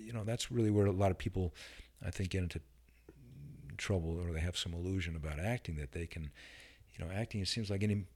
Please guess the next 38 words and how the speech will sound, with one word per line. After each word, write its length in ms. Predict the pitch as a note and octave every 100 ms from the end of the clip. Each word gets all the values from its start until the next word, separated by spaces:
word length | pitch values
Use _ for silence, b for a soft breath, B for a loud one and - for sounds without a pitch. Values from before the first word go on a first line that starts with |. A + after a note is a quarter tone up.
| - -
any, 140 | C#3 - - - -
anybody 300 | B2 A2 G2
can 120 | G2
just 220 | F2 D#2+
do 200 | C3 F3
it 140 | G2
because, 520 | - - G2 F#2+ - - - - -
well, 320 | F#2+ F2 G2+ - _ _ - -
you're 100 | F#2
just 180 | F#2+ -
using 280 | F#2+ F#2+ F2
your, 120 | E2+ D#2+ - _ - -
your, 100 | E2+ -
your 80 | E2
body 300 | D#2 E2 F2+
and 60 |
your 80 | F2
personality 640 | - F2+ - E2+ F2 F2+ E2+
and 120 | E2
whatever. 320 | E2+ E2 F2 - B B B -
But 120 | F2+
it's 220 | F#2+ -
a, 140 | G#2+ F#2+
it's 200 | - G#2
a, 100 | A2 F#2+ - _
it's 220 | - G#2
mostly 340 | A#2+ C#3 - G#2
a 40 |
kind 240 | - F#2+ F2+
of 80 |
an 80 | E2
illusion. 460 | E2+ C#3 G3 - - - - b b b b b -
Um, 360 | G2 F2 E2 D#2+ D#2+ - -
actors, 380 | G#2+ - A2+
good, 300 | - B2+ B2+
good 140 | - B2+
actors 480 | B2+ - A2 - - - - _ -
have 180 | F2+ E2+